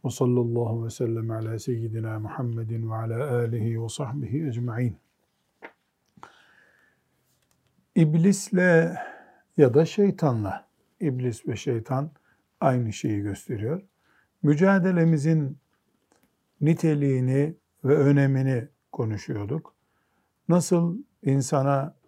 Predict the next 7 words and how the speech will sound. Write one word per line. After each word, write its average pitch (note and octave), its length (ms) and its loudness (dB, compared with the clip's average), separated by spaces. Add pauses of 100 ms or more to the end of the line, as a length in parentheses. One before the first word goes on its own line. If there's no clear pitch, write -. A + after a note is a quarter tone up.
(560)
negatif C#3+ 540 4
sinyaller C3 720 0 (440)
vermeye B2 520 2
çalıştığını A2+ 720 -4
konuşuyorduk. G#2 760 -8 (1120)
E, - 20 -2
Allah C3+ 600 0